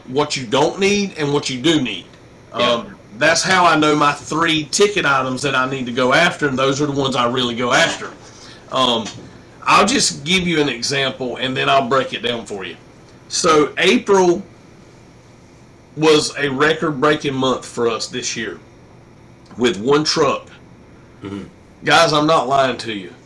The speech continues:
Speaker 1: I'm telling you, I'm, I'm a child of God. I'm a preacher of the gospel, and I know that don't mean a whole lot to a lot of people 'cause you see a lot of Christians that are fake, but I'm, I'm not. I'm, I'm real,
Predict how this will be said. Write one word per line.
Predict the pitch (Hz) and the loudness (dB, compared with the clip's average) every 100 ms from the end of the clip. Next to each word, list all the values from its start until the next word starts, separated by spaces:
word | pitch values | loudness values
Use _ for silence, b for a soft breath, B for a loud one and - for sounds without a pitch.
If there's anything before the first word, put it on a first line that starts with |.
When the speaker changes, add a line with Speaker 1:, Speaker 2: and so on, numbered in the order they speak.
| - - | -20 -12
Speaker 1:
I'm | 113 | -8
telling | 117 143 131 | 0 0 0
you, | 113 - B B B B | -4 -10 B B B B
I'm, | 120 117 - | -4 -4 -4
I'm | 127 120 | -4 -2
a | |
child | - 143 143 135 | -2 0 0 0
of | |
God. | 139 147 143 135 - | -2 2 2 0 -2
I'm | 131 | -4
a | 107 | -4
preacher | 139 139 127 | -4 -4 -4
of | 117 | -6
the | |
gospel, | 127 135 131 - 131 120 117 | 0 2 2 -2 -6 -8 -6
and | 120 | -2
I | 135 | 0
know | 143 | 0
that | 135 123 | 0 -2
don't | 120 120 | -4 -4
mean | 127 | -6
a | |
whole | 131 131 | -4 -2
lot | 131 107 | 0 -2
to | 123 | -2
a | |
lot | 131 | -2
of | 135 | -2
people | 139 131 | -6 -6
'cause | 139 127 | -6 -6
you | 123 | -6
see | - | -6
a | 131 | -4
lot | 127 123 | -2 -4
of | 120 | -4
Christians | 131 - 127 | -4 -4 -4
that | 120 | -6
are | 104 | -6
fake, | 135 123 - B B B B - | -6 -6 -8 B B B B -12
but | 117 | 0
I'm, | 139 143 123 | 2 2 -2
I'm | 131 127 | -2 2
not. | 131 135 - | 4 2 0
I'm, | 127 131 123 | -4 -4 -4
I'm | 127 120 | -4 -4
real, | 120 135 147 147 | -2 2 0 0